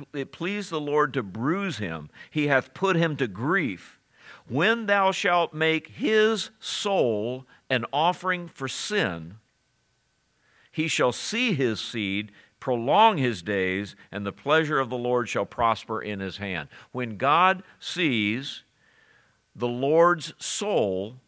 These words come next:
being made an offering for your sin, when he sees that upon you, then he pardons you of your sin.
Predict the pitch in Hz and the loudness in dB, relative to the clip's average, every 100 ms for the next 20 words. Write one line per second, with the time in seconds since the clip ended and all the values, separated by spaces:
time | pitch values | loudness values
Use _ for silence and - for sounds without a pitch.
0 | _ _ _ _ _ - 135 143 139 143 | _ _ _ _ _ -4 -2 -2 0 0
1 | 143 127 127 139 156 175 185 185 180 147 | 2 2 0 2 2 2 -2 -6 -6 -4
2 | 135 139 131 - 196 151 90 101 101 113 | 0 0 0 -2 -2 0 0 -2 -2 -2
3 | 196 208 196 185 151 135 156 156 147 - | -4 -6 -6 -6 -4 2 4 4 2 0
4 | 151 139 127 151 135 90 85 - _ 117 | 2 2 0 -2 -2 -2 -6 -12 _ -6
5 | 113 117 - 135 131 107 101 98 98 85 | -4 -4 -2 2 2 0 -8 -8 -8 -8
6 | 80 87 - 85 | -8 -10 -12 -14